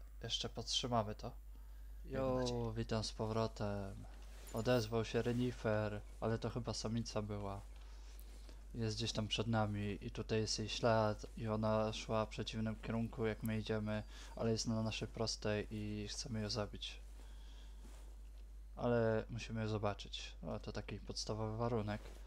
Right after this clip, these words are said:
Speaker 1: Ale użyjemy naszego wabika. Dźwięk, jakbyśmy dwoma klockami Lego napierdalali na siebie.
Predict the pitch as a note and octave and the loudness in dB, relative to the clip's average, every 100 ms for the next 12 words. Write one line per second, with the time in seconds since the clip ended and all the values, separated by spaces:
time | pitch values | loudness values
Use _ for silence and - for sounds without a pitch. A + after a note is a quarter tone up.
0 | - - - - - - - - - D#3+ | -12 -12 -14 -12 -12 -12 -12 -6 -2 0
1 | B2 C3 A#2 A#2+ A2 A#2+ A2+ A2+ - A#2+ | 4 6 6 6 4 4 4 2 2 2
2 | B2+ A#2+ B2+ - G#2 - - - - - | 4 4 2 0 -4 -6 -10 -10 -10 -10
3 | - - - - - - - - - - | -12 -12 -12 -12 -12 -12 -12 -12 -12 -12
4 | - - - - - - - - - - | -12 -12 -12 -12 -12 -12 -12 -12 -12 -12
5 | - A#2 G#2+ B2 A#2+ A#2 A#2 - A#2+ A#2 | -6 -2 4 4 4 2 2 0 4 4
6 | A#2 - - - - A2 - A2 B2 A#2 | 4 2 -6 -12 -12 -10 -6 2 4 4
7 | - A#2 - A#2+ C3 B2 A2 A2 A#2 A2 | 2 -2 2 4 8 8 6 4 0 2
8 | A2+ A2+ A2 G#2+ - A2+ A#2+ | 4 6 4 2 0 0 -2